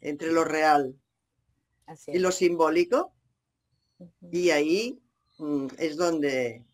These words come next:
Speaker 1: pasan estas cosas. Pero
Speaker 2: Sí.
Speaker 1: comprobad que hay muchísima gente en vuestro entorno que cumple aniversarios en las mismas fechas o en una semana aquí y allá, ¿no?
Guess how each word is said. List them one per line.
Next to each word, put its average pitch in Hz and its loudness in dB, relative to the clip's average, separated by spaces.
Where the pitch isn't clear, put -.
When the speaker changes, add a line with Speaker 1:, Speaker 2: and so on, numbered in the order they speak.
Speaker 1:
pasan 180 2
estas 151 -8
cosas. 165 -4
Pero 147 0
Speaker 2:
Sí. 127 -20
Speaker 1:
comprobad 180 4
que 240 0
hay 226 0
muchísima 220 -2
gente 190 -2
en 165 -2
vuestro 170 0
entorno 202 0
que 160 -8
cumple 202 0
aniversarios 175 0
en 135 -10
las 135 -6
mismas 156 -8
fechas 185 -4
o 151 -4
en 160 -2
una 175 4
semana 160 2
aquí 120 -6
y 160 0
allá, 131 0
¿no? 190 -6